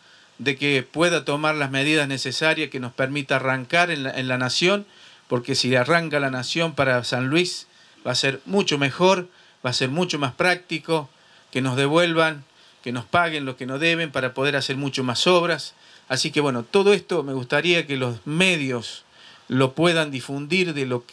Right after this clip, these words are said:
lo que más puedan dentro de la provincia para que vean la realidad, porque muchos de los que vivimos en San Luis, por ahí no tomamos la dimensión de los que ustedes han sufrido con estas, con estas catástrofes, con estos problemas de la inundación,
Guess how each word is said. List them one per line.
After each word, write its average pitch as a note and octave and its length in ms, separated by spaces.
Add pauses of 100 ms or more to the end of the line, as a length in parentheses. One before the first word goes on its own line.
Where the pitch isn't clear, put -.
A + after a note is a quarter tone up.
(160)
lo B2+ 240
que C#3 120
más E3 220
puedan D#3+ 380
dentro D3 320
de C3 60
la B2+ 120
provincia C#3+ 460
para B2 220
que C#3 100
vean E3+ 320
la C#3+ 100
realidad, C3+ 600 (360)
porque B2+ 220
muchos E3+ 380
de C#3+ 80
los B2+ 100
que B2+ 140
vivimos D3 440
en C#3 80
San C3+ 240
Luis, E3+ 360 (400)
por C3+ 160
ahí D#3+ 400
no D#3 200
tomamos D3+ 600 (460)
la D3 160
dimensión D#3 640
de F#3 80
los D3 140
que - 100
ustedes D#3 480
han C3 80
sufrido D#3 640 (640)
con C3 160
estas, C#3 540 (420)
con C3+ 140
estas D#3 580
catástrofes, E3 640
con C#3 120
estos C3+ 300
problemas D3 520
de C3+ 120
la B2 100
inundación, B2 640